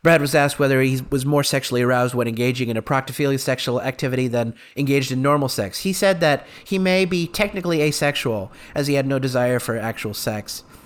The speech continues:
as he preferred masturbation to sexual intercourse. This is me. This I agree with. He's also questioned the extent of which the, which the proctophile acts were masochistic. He responded,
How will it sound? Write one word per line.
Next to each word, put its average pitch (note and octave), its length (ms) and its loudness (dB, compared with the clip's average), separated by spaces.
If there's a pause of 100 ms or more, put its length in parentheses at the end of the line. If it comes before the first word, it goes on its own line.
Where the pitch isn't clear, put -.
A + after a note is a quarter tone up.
(120)
as C3 100 0
he C3+ 60 -2
preferred B2+ 340 -2
masturbation A2+ 680 -4
to G2 60 -10
sexual G#2+ 320 -6
intercourse. - 340 -10 (260)
This D#4 180 2
is C4+ 120 -2
me. E3 280 0 (280)
This A#3+ 200 2
I G#3 120 6
agree F3+ 260 4
with. A#2 260 0 (180)
He's G#3+ 160 2
also B3+ 220 2
questioned G#3 380 0
the F3 80 4
extent F3 400 0
of D3 160 -2
which E3 260 0
the, D3+ 240 0
which G3+ 360 2
the E3+ 180 0
proctophile D3+ 520 2
acts C#3 300 -2
were A#2+ 120 -2
masochistic. B2+ 680 -2
He B2+ 120 -4
responded, B2 580 -2